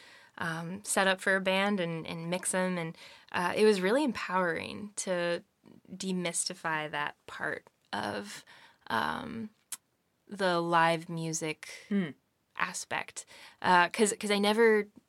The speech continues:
Speaker 1: I never understood. It felt like there was a wall between me as a performer and the sound engineer because I didn't know what was going on.
Speaker 2: Right.
Speaker 1: Um, and, and that would make me really nervous and I'd feel really self-conscious. And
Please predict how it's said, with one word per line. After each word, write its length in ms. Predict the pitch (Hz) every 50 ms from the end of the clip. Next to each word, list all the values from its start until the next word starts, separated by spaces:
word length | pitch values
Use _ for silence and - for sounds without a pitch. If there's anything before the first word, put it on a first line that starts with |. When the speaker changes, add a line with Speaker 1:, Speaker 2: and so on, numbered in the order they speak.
| _ -
Speaker 1:
I 80 | 185 190
never 420 | 190 190 190 196 190 185 185 175 -
understood. 800 | - 180 175 175 175 - - - - - 175 170 165 160 - -
It 140 | - 165
felt 320 | - - 190 170 - - -
like 280 | 175 165 - _ -
there 140 | - 175 165
was 120 | 170 160 175
a 80 | 165
wall 400 | 165 165 175 170 170 170 170 165
between 500 | 165 170 165 - - 170 170 165 165 165
me 160 | 175 175 175
as 100 | 175 165
a 40 | 170
performer 600 | - 170 165 - 190 190 185 175 170 165 165 180 - - - - - - _ -
and 440 | - 175 170 165 160 160 156 151 - - -
the 100 | - 185
sound 320 | 170 - - 185 175 175 165
engineer 520 | 160 160 170 165 156 156 156 151 156 160 _ -
because 180 | 185 185 190
I 80 | 190 190
didn't 220 | 190 196 185 185
know 180 | 180 180 180 190
what 180 | 185 175 160 -
was 140 | 165 160
going 300 | - - 165 160 170 165
on. 300 | 175 175 170 160 165 185 - -
Speaker 2:
Right. 280 | - 185 175 165 - - _ -
Speaker 1:
Um, 280 | - 175 170 175 180
and, 340 | - 180 175 170 165 170 - -
and 320 | - 175 165 165 165 151 -
that 300 | - 190 196 180 180 139
would 280 | 156 185 180 165 - -
make 280 | 185 180 175 160 - -
me 140 | 165 165
really 260 | 160 170 160 165 170 180
nervous 580 | 190 214 269 277 262 247 269 254 247 - -
and 80 | 190 180
I'd 120 | 170 170 -
feel 160 | 180 175 170
really 220 | 180 175 170 170
self-conscious. 960 | 170 - 175 170 - - - - 247 247 247 240 - 240 220 220 214 - -
And 180 | 196 180 175 180